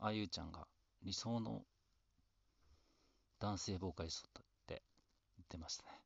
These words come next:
まあ、それぐらいなんか、なんか聖歌隊の、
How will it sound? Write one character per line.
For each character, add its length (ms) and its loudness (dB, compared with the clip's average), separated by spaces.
ま 80 -2
あ、 20 -2
そ 140 2
れ 80 6
ぐ 80 6
ら 80 8
い 40 6
な 60 6
ん 60 2
か、 100 -4
な 60 -6
ん 40 -8
か 100 0
聖 200 4
歌 160 4
隊 260 4
の、 360 4